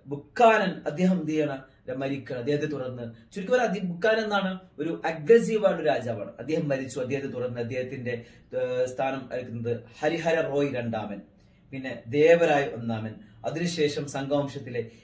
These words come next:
ഏറ്റവും പ്രശ-, പ്ര-, പ്രഗത്ഭനായ,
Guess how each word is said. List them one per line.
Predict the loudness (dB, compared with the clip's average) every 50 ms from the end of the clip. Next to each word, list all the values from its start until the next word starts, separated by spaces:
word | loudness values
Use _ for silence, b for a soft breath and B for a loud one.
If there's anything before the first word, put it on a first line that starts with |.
| B B 0
ഏറ്റവും | 0 0 0 -4 -6 -2 0 0 0 0 -4 B B B B B -2
പ്രശ-, | -2 0 0 0
പ്ര-, | -2 0 0 -2 0 2 2 2 4 4 2 2
പ്രഗത്ഭനായ, | 4 2 4 4 4 2 2 2 2 2 4 4 4 4 4 2 0